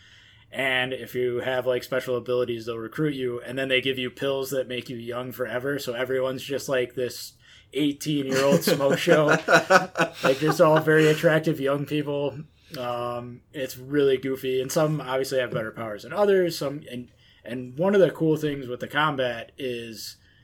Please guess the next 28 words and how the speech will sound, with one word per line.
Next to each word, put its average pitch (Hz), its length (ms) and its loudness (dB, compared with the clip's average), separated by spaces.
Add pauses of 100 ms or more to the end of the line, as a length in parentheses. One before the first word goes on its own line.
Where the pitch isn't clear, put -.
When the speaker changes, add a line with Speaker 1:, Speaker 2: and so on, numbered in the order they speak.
(180)
Speaker 1:
you 127 120 -2
have 135 180 0
allies, 131 580 2
and 127 180 -10
you 131 80 -6
can, 139 160 -4
like, 120 200 -4
kind 135 200 -6
of 101 60 -8 (240)
borrow 139 340 4
their 127 140 2
specialty. 123 640 -8
So 139 120 -6
if 131 100 -4
you 143 100 2
have 143 220 2
someone 139 580 -6
that 127 320 -8
has 127 440 -6 (100)
an 127 80 -10
electric 131 480 -4
ability 127 460 0
in 120 60 -6
your 117 120 -12
party, 123 540 -4 (260)
you 135 120 -4
can 135 140 -6
temporarily 131 800 0